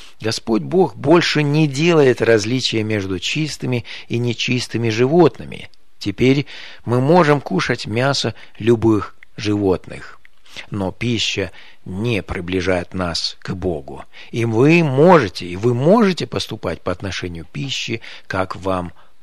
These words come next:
угодно. Это свобода. Это свобода, которую имеют верующие. Все же мы должны очень-очень внимательно подходить к этому вопросу,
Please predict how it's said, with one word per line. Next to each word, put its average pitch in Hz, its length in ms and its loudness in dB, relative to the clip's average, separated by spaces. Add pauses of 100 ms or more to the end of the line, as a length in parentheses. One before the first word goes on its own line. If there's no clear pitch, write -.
угодно. - 720 -10 (1400)
Это 147 500 4
свобода. 104 720 -4 (340)
Это 110 220 -2
свобода, 101 640 2
которую 110 600 2
имеют 101 480 -4
верующие. - 800 0 (420)
Все 104 280 0
же 120 200 0 (480)
мы 87 140 -12
должны 101 580 -4 (360)
очень-очень 135 960 0
внимательно 123 640 0
подходить 98 500 -6
к - 80 -4
этому 98 300 -2
вопросу, 131 560 2